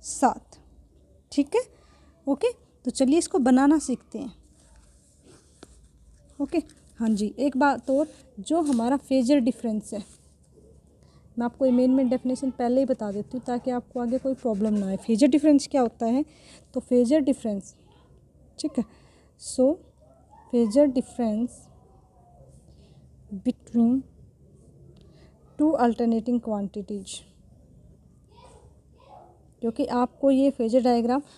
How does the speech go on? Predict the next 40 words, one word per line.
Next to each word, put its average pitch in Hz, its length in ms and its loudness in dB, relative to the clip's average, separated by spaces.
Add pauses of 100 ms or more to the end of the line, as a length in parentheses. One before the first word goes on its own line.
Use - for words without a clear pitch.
(120)
अब 214 100 -6
जितने 262 240 -2
भी 285 80 2
मैंने 277 200 2
सावन 254 340 0
आपको 269 200 -4
circuits 269 420 -8
बोले 226 180 -2
हैं, 240 80 -2
सब 262 220 -2
में 294 120 4
बनाने 214 380 -2
हैं 208 120 -4
बेटा, 208 240 -8 (340)
और 254 140 4
अगर 269 180 4
आपको 277 240 2
सब 277 240 0
में 277 60 6
ये 262 140 6
बनाने 262 320 6
पड़ेंगे 269 300 2
तो 247 80 -4
पहले 254 200 0
आपको 254 180 -6
उनका 262 140 -2
concept 269 400 -2
तो 285 80 0
clear 269 280 2
होना 220 220 0
चाहिए 220 280 0
ना 285 140 2
कि 302 140 -2
ये 269 120 2
क्या 269 160 0
होता 240 220 0
है, 240 60 2
इनको 247 160 0
कैसे 247 280 0
बनाएं। 214 320 2